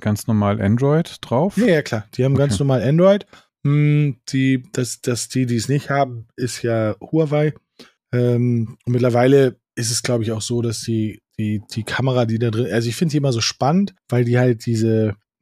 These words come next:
Speaker 2: die, die Leica-Software da drin haben. Hm, und jetzt haben sie das erste Mal ein, ein Handy gebaut, was, das sieht halt auch aus wie eine Leica. Also so von der Oberfläche her und so.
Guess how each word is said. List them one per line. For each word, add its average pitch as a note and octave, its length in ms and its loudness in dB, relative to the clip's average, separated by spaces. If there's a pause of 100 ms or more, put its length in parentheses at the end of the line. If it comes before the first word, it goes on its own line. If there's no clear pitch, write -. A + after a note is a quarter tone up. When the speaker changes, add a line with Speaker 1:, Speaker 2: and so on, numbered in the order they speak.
Speaker 2:
die, G#2+ 220 -2
die G#2+ 140 -2
Leica-Software D3+ 1300 0
da D3+ 120 2
drin D3+ 260 0
haben. E3+ 340 0 (300)
Hm, B2 580 0
und A#2 140 -4
jetzt C3 400 0
haben B2+ 160 0
sie A#2+ 80 0
das A#2 160 -2
erste C3 420 0
Mal C3+ 560 2 (160)
ein, A#2+ 400 -2
ein G#2 40 0
Handy C3 420 0
gebaut, A#2+ 460 -2
was, A2 160 -4
das A2+ 140 -4
sieht D#3+ 200 -2
halt A2 140 -2
auch G2+ 140 -10
aus C#3 260 -4
wie A2 40 -4
eine G#2+ 120 -2
Leica. G#2 400 -6 (220)
Also G#2 160 -4
so A2 120 -2
von - 180 -4
der A2+ 200 0
Oberfläche B2+ 520 0
her G#2 160 -4
und G2+ 160 -8
so. B2+ 240 -4